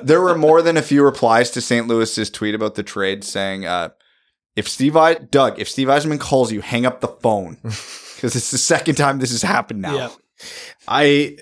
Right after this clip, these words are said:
Speaker 3: yeah, the Leddy trade for me is,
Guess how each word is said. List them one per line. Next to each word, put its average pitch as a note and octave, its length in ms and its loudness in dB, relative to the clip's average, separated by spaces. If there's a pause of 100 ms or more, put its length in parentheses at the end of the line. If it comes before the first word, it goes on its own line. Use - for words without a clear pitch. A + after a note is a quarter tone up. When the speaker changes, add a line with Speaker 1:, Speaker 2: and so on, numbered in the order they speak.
Speaker 3:
yeah, G#2+ 600 0 (240)
the C3+ 200 2
Leddy D#3 260 4
trade D3+ 240 0
for C#3+ 80 -6
me B2 180 0
is, A2 280 2